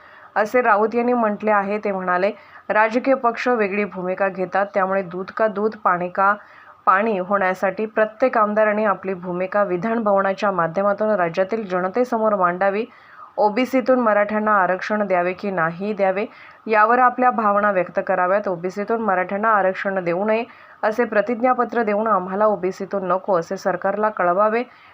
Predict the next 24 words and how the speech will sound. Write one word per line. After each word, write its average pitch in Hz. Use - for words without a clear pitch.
आपला 220
पक्ष 214
व 240
व्यक्तिशः 208
प्रत्येक 214
आमदाराने 202
आपली 190
भूमिका 180
राज्यासमोर 185
मांडावी. 180
राज्यातील 233
सर्व 240
पक्षांच्या 208
प्रमुखांना 196
मी 208
याबाबत 175
पत्र 185
लिहिणार 185
आहे, 220
तसेच 240
प्रत्यक्षही 247
जाऊन 208
भेटणार 190
आहे. 196